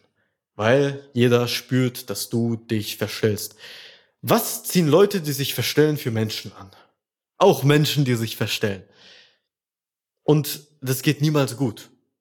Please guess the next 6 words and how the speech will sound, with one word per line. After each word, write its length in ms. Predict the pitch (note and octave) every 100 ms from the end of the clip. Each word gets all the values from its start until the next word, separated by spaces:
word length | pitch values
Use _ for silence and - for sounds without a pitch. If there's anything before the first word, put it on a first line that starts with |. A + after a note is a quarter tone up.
| _ _
Dann 140 | A2
hast 160 | B2+ B2+
du 80 | C#3+
niemals 480 | D3 D#3+ C#3 B2 -
qualitative 800 | - C#3+ C#3 B2 - B2+ B2 A2+
Freundschaften. 720 | - C3+ C3+ A2 G2+ -